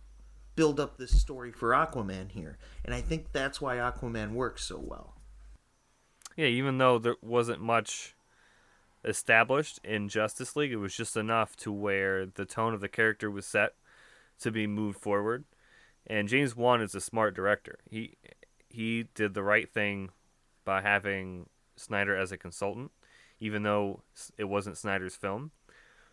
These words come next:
Speaker 2: because you can tell, you can tell what characters, uh, Snyder really wanted to influence in the universe.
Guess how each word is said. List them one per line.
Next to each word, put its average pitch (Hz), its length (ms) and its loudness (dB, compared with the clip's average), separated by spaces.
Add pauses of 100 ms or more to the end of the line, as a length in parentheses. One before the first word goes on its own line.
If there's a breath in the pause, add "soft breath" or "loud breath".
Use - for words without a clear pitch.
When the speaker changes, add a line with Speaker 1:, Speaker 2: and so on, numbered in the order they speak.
(240 soft breath)
Speaker 2:
because 98 1000 0 (760)
you 110 80 -8
can 117 160 -6
tell, 123 640 4
you 104 100 -10
can 110 120 -8
tell 113 200 2
what 110 220 0
characters, 101 960 -2 (100)
uh, 90 220 -4
Snyder 98 500 -2
really 98 200 -4
wanted 95 440 -6
to 87 520 -10 (360 soft breath)
influence 101 720 -4 (320)
in 101 180 -4
the 95 100 -4
universe. 95 580 -6